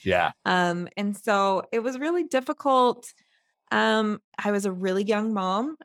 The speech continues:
Speaker 2: as well. I got married right out of eight, at eighteen 'cause I was told, "If you're gonna be sexually active and living with somebody, you should marry them."
Speaker 1: Yeah.
Speaker 2: That lasted six months.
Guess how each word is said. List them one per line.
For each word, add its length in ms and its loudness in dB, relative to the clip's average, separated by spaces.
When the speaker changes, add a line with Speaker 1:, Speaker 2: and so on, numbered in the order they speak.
Speaker 2:
as 180 -6
well. 520 -2
I 100 -6
got 200 -4
married 420 -4
right 200 -2
out 140 -2
of 60 -4
eight, 320 -6
at 240 -2
eighteen 480 -4
'cause 160 -4
I 100 0
was 200 -4
told, 320 0
"If 100 -8
you're 80 -4
gonna 180 -4
be 100 -4
sexually 460 -4
active 440 -2
and 180 -2
living 220 0
with 140 -2
somebody, 340 -2
you 80 -2
should 200 -6
marry 320 -2
them." 400 -4
Speaker 1:
Yeah. 180 -2
Speaker 2:
That 240 2
lasted 420 2
six 260 -8
months. 460 -8